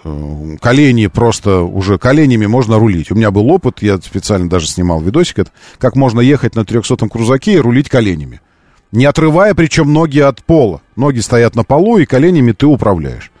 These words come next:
Так нельзя делать, вы не делаете этого. Но, но это так. То есть комфорта значительно меньше в крузаке, чем в танке. В танке удалось выкроить всё же дизайнерам как-то таким образом,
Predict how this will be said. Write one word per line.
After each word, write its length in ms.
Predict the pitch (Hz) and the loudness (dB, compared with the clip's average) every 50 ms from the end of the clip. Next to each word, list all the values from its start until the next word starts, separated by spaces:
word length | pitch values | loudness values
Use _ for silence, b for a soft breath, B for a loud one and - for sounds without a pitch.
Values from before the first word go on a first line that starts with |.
| b b b b b - | b b b b b -4
Так 180 | 120 110 - | -2 -2 0
нельзя 320 | 117 113 107 107 151 185 170 | 0 0 2 2 2 2 2
делать, 260 | 143 120 107 95 - | 2 0 0 -2 -4
вы 100 | 92 92 | -4 -6
не 100 | 92 95 | -4 -2
делаете 340 | 110 156 180 170 139 - 107 | 0 2 2 2 0 0 -2
этого. 260 | 98 - 80 78 b b b b b b b | -2 -2 -6 -10 b b b b b b b
Но, 720 | - 104 120 120 117 113 113 110 110 107 107 107 101 98 92 - - | -2 0 2 2 2 2 2 2 2 2 2 2 0 -2 -4 -8 -6
но 200 | 107 120 156 165 - | -2 -2 -2 -2 0
это 260 | - 151 180 - 165 | 0 -2 0 0 -2
так. 360 | 156 - 123 98 - - - - - | -2 -2 -2 -4 -4 -6 -14 -16 -14
То 80 | - | -12
есть 100 | 80 - | -12 -6
комфорта 600 | - 113 104 110 - 170 185 151 - 143 123 104 - _ _ _ _ _ _ - - - - | -4 -4 -2 0 0 -2 -2 0 0 0 0 0 -2 _ _ _ _ _ _ -20 -20 -20 -20
значительно 680 | 85 87 87 87 110 135 156 139 - 143 - - 95 90 | -16 -12 -6 -2 -2 0 0 0 0 -2 -2 -2 -4 -2
меньше 300 | 90 104 110 98 - 90 | -2 -2 -2 -2 -4 -8
в 60 | - | -8
крузаке, 500 | - 95 92 82 95 98 - - 160 165 | -6 -6 -4 -2 -2 -2 0 0 0 0
чем 180 | - - 107 98 | 0 0 -2 -2
в 80 | - | -2
танке. 320 | - - 87 76 76 - - | -2 -2 -2 -2 -4 -8 -6
В 60 | - | -2
танке 380 | - 131 139 127 - 120 - B B B B B - | -2 -2 0 0 -2 -4 -4 B B B B B -4
удалось 520 | 110 120 117 135 143 151 147 127 - - | -2 0 2 2 2 2 2 2 0 -2
выкроить 540 | 95 95 131 170 185 - - 113 110 107 - | -2 0 0 0 0 0 -2 -2 -2 -2 -4
всё 260 | - - - 131 135 | -4 -4 0 0 0
же 100 | 113 107 | 0 0
дизайнерам 560 | 87 98 104 98 120 127 117 113 98 98 87 | 0 -2 -2 0 0 0 2 0 0 -2 -2
как-то 240 | - 101 90 - 90 | -4 -4 -6 -6 -6
таким 260 | - 92 87 - 104 | -6 -6 -4 -2 -2
образом, 400 | 113 120 117 104 92 92 87 B | 0 0 0 -2 -2 -2 -4 B